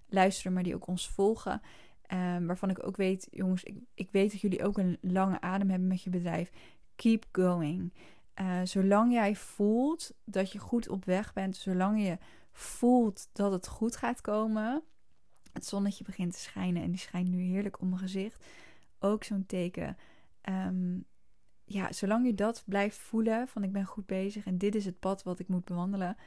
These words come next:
ga er dan voor. Ehm, ja, dat kan ik niet genoeg benadrukken. Goed, ehm, ik had nog een vraag over waar willen we, waar wil je naartoe met Zakenmama? Ja, dit vind ik een hele mooie vraag.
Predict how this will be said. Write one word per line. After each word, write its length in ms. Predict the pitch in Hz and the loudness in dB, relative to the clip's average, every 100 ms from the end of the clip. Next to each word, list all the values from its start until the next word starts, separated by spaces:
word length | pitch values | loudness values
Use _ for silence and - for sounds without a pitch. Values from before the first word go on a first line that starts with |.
| - - - | -20 -20 -20
ga 480 | - - 196 190 185 | -20 -4 0 2 2
er 120 | 165 | 0
dan 260 | 170 - | -4 -8
voor. 340 | 175 - 50 - - - - - - - - | -8 -8 -8 -10 -16 -20 -20 -20 -20 -20 -16
Ehm, 340 | - 185 180 175 | -6 -4 -2 -2
ja, 100 | 170 | -2
dat 140 | 165 | -2
kan 140 | 190 | 0
ik 80 | 180 | 2
niet 320 | 185 190 - - | 2 0 -2 -14
genoeg 420 | - - 190 175 - | -10 0 2 2 -2
benadrukken. 720 | 170 180 - - - - 190 - - - - - - | -6 -6 -8 -10 -10 -12 -12 -18 -20 -20 -20 -20 -14
Goed, 420 | - 196 165 - - | -2 0 0 -8 -6
ehm, 520 | - 254 254 254 254 254 254 269 - - - - - | 2 4 4 2 0 -2 -4 -8 -18 -20 -20 -20 -6
ik 160 | 233 | -2
had 140 | 233 226 | 0 0
nog 160 | 214 | 0
een 80 | 202 | -4
vraag 420 | - 202 214 - | -4 -4 -4 -4
over 360 | 196 196 196 180 | -2 0 0 2
waar 320 | 196 214 220 | 2 2 4
willen 300 | 196 214 196 | 4 4 2
we, 300 | 175 175 180 - - | 2 0 -2 -6 -18
waar 240 | - 202 226 | -6 0 4
wil 140 | 247 | 6
je 100 | 226 | 6
naartoe 420 | 185 175 - 285 | 2 -2 2 4
met 160 | 208 151 | 4 0
Zakenmama? 720 | - 151 - 185 202 - - - - - - - - - - - - - - | -4 -8 -8 -8 -8 -10 -12 -18 -20 -20 -20 -20 -20 -20 -20 -20 -20 -20 -12
Ja, 260 | - 143 - - | -6 -4 -6 -6
dit 220 | 180 170 | -6 -4
vind 180 | 175 170 | -6 -6
ik 60 | |
een 80 | 160 | -2
hele 240 | 175 202 196 | 2 2 2
mooie 280 | 165 156 | 0 -4
vraag. 500 | 170 - 67 196 - | -6 -8 -8 -10 -12